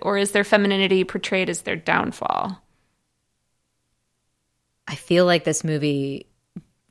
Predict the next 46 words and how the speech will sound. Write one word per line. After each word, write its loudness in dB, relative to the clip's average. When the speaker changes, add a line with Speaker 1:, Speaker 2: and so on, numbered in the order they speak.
Speaker 2:
viewed 6
it 4
as 2
the -2
downfall. 0
Certainly 4
Sophie, 6
like, 8
I 10
was 6
very 8
in 0
on, -2
on 2
the, -2
the 2
whole, 2
uh, 0
subplot 2
with -2
Sophie 0
and -4
David. 2
I 2
was, -2
I 0
was -2
in, -2
I 2
was, -2
my -2
favorite 0
song 6
occurred 4
<laughs> 4
during 10
that 8
subplot. 6
And, 2
uh, -8
yeah, 4
she 0
was, -2
she -6
was -6
adorable. -2